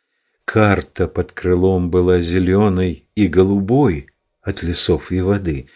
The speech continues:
Сабурову приходилось летать над многими странами.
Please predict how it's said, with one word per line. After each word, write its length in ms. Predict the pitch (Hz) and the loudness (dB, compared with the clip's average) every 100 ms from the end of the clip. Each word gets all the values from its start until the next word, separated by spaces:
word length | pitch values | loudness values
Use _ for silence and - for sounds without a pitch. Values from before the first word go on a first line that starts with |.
| _ _ _ _ _ _ | _ _ _ _ _ _
Сабурову 540 | - - 131 185 151 110 | -6 0 0 0 -2 -6
приходилось 840 | - 113 123 117 143 127 110 - | -4 -2 0 0 0 -2 -4 -4
летать 440 | 107 104 156 151 123 | -4 0 2 2 2
над 200 | 131 120 | 2 2
многими 600 | 131 180 208 147 123 98 | 2 4 2 2 0 0
странами. 800 | - - 95 95 78 73 69 | -2 -4 -2 -2 -2 -4 -6